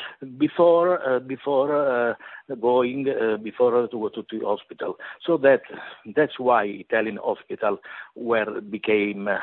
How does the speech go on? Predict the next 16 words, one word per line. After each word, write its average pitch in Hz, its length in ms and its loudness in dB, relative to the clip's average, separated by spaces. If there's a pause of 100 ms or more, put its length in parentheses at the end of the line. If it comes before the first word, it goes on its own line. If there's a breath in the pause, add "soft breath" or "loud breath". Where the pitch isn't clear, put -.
(880 loud breath)
full, 113 360 -4 (100)
full, 110 300 -2 (100)
full, 113 340 -2
full, 151 260 6
and 113 220 2
people 147 460 2
went 120 380 0
in, 110 180 -4
uh, 107 60 -6 (360 loud breath)
urgent 107 1300 2 (140)
therapy 135 480 2
and 120 180 0
then 117 380 0
dead. 101 340 0 (340 loud breath)
So 117 280 0
thousands, 104 640 0